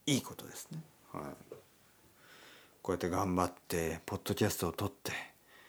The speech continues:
えー、あの、パトレオンの皆さんにサポートもらって、えー、僕は今日、家族三人で、あの、いい時間を過ごすことができました。ありがとう。本当に。そしてそれを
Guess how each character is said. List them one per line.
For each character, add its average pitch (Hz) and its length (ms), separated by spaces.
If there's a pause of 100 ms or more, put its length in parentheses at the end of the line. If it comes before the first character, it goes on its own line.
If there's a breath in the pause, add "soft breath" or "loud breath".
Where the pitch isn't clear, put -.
(460 soft breath)
え 82 580
ー、 - 40 (480)
あ 90 180
の、 87 260
パ - 120
ト 98 120
レ 76 120
オ 71 40
ン 69 80
の 73 80 (200)
皆 95 220
さ - 120
ん - 120
に - 60 (360)
サ 90 180
ポ 92 140
ー 87 40
ト 82 120
も 80 120
ら 85 80
っ 90 60
て、 - 380 (480 loud breath)
え 78 520
ー、 78 40
僕 80 260
は 82 160 (100)
今 113 120
日、 80 100 (800 soft breath)
家 - 140
族 - 200
三 90 260
人 104 180
で、 - 200 (680)
あ 82 100
の、 71 560
い 117 80
い 113 60
時 85 160
間 80 180
を 71 60
過 - 60 (100)
ご 95 80
す - 100
こ 76 140
と - 80
が 73 100
で 80 80
き - 140
ま 92 80
し - 100
た。 - 80 (480)
あ - 100
り 120 120
が 98 100
と - 140
う。 - 20 (500)
本 87 200
当 - 100
に。 87 80 (320)
そ 147 160
し 139 80
て - 80
そ 143 160
れ 156 80
を 165 280